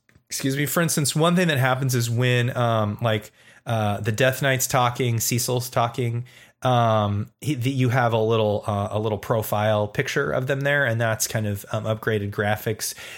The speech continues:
You have the names of things that change. So, for instance, bosses are totally different names now, which is kind of, and there are, uh,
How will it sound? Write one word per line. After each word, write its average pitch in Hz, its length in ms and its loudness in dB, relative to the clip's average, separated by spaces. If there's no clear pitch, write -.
You 127 120 2
have 120 360 2
the 110 80 0
names 120 460 2
of 135 100 0
things 135 300 0
that 139 120 0
change. 131 460 0
So, 117 400 2
for - 160 -2
instance, 135 340 0
bosses 113 680 0
are 120 80 2
totally 127 360 2
different 123 320 -2
names 123 360 0
now, 127 280 2
which 113 320 -2
is 123 140 0
kind 156 240 0
of, 127 320 -2
and 139 400 -4
there 165 400 -4
are, 160 260 -4
uh, - 240 -6